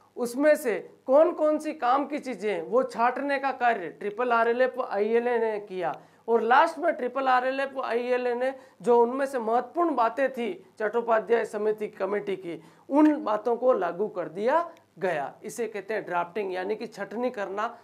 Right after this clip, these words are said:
महत्वपूर्ण बातों की, ये काम किया गया। तो अब देखो, इसके अंतर्गत अपन आगे बात करते हैं। तो ब-, Committee on National Policy on Library and Information System, Committee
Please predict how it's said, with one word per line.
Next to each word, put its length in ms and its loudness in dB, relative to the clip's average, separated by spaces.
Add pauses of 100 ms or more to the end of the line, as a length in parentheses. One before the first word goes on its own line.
(160)
महत्वपूर्ण 600 0
बातों 420 4 (360)
की, 280 -6
ये 160 4
काम 320 0
किया 380 2 (320)
गया। 320 0 (300)
तो 60 12
अब 200 10
देखो, 320 2
इसके 260 0
अंतर्गत 440 0
अपन 260 -2
आगे 240 2
बात 320 4
करते 260 -4
हैं। 140 -2 (260)
तो 100 4
ब-, 220 -4
Committee 440 4
on 240 6
National 400 2
Policy 360 0
on 220 2
Library 520 4
and 160 0
Information 760 -2 (300)
System, 540 -6 (400)
Committee 600 2